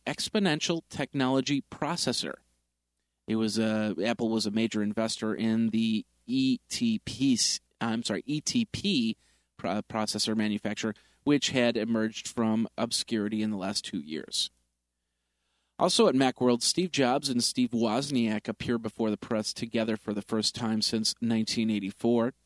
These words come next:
They announced Apple's plans to release an operating system codenamed Rhapsody. It would, uh, happen the ne-, the following year.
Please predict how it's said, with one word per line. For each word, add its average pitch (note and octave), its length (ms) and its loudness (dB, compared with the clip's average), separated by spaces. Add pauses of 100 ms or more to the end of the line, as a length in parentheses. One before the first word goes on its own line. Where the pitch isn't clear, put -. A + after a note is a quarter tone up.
(260)
They A#2+ 240 2
announced A2+ 480 2
Apple's A2 340 -2
plans A2+ 420 0
to A#2 220 0
release G#2+ 360 0
an A2 80 0
operating G#2+ 420 0
system A2 340 -2
codenamed A2+ 540 2 (220)
Rhapsody. G#2+ 680 -2 (480)
It G2+ 220 -2
would, A2 180 2
uh, G#2+ 220 0
happen A2 420 -2
the A2 80 2
ne-, A2 220 0 (100)
the A2 100 -4
following G#2+ 640 -2
year. G#2+ 600 -2